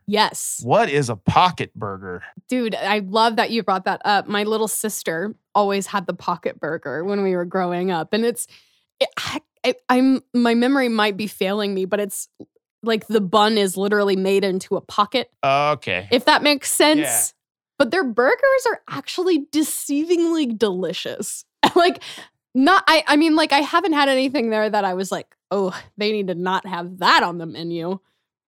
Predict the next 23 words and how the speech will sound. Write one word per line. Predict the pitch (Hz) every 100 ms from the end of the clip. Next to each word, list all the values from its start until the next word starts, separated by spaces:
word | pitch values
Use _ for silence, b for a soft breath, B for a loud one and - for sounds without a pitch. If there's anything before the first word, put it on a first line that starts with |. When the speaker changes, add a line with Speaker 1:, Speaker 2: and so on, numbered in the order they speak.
| -
Speaker 1:
But | 240
I'm | 190
biased. | 175 170 92 78 185 - - _ _ _ _ -
Speaker 2:
Yeah. | 90 - _ _ _
Speaker 1:
<laughs> | 226 - - 320 320 - 302 - _ _ _ _ _ -
Speaker 2:
I've, | 135 170 147 127 - _ -
my | 160 175 175
first | 165 - 196 175 170
encounter | 165 165 160
with | 147 147
In | 147
a |
Tub, | 135 151 139 131 127 135 139 -
uh, | 135 127
this | 160 147
is | 131
long | 117 120 131 131 127 123
before | 117 - 123 117 110
podcasting | - 123 117 117 110 104 - 104
was | 101
even | 104 98
a |
thing. | 95 135 127 113 110